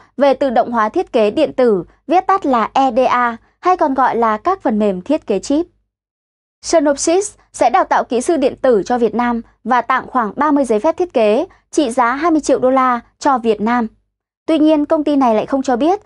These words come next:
sẽ đầu tư thêm bao nhiêu nữa vào Việt Nam ngoài số giấy phép được nêu. Hiện hãng này đã có hai văn phòng ở thành phố Hồ Chí Minh và hai văn phòng khác ở Đà Nẵng, với số nhân viên là hơn bốn trăm người.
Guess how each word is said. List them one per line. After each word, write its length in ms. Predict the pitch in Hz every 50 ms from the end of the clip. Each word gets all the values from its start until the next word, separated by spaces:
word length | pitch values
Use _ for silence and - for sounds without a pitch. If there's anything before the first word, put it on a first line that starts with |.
| _ _ -
sẽ 160 | - 370 -
đầu 160 | 247 339 311
tư 160 | 294 330 330
thêm 300 | 311 - 311 330 302 285
bao 160 | 302 294 285
nhiêu 160 | 277 269 269 262
nữa 220 | 247 254 - -
vào 140 | 339 349 285
Việt 160 | 220 220 208
Nam 280 | 214 233 247 247 247 240 - - _ _ -
ngoài 240 | 254 269 262 247 226
số 260 | - 247 220 220 233
giấy 200 | - 247 208 202
phép 240 | - - 294 349 359 - -
được 240 | 226 226 202 -
nêu. 260 | 220 240 240 233 226 226 _ _ _ _ _ _ _ _ _ _ _ _ _ _ _ _ -
Hiện 160 | 339 330 277
hãng 180 | 285 285 - 302
này 200 | 370 359 311 262
đã 100 | 240 247
có 180 | 254 - 233 233
hai 180 | 262 311 320
văn 160 | 302 320 294
phòng 220 | 277 - 269 233 214
ở 180 | - 226 220
thành 160 | 196 - 208 208
phố 140 | - 208
Hồ 180 | 220 277 277 240
Chí 160 | 220 - 214
Minh 240 | 226 262 269 254 247 240 - _ _ -
và 160 | 233 277 269
hai 240 | 269 302 330 339 320
văn 200 | 339 330 311 294
phòng 200 | - 262 220 208
khác 260 | - 277 330 381 -
ở 100 | - 226
Đà 140 | 202 208 190
Nẵng, 280 | 196 196 151 233 311 392 - - _ _ _
với 200 | - 254 254 262
số 140 | 262 - 269
nhân 220 | 262 294 339 311 285
viên 260 | 311 311 302 262 240
là 140 | 233 214 233
hơn 260 | 214 254 262 240 208
bốn 220 | 202 196 196 214
trăm 200 | - 285 277 254
người. 300 | 240 226 220 196 185 190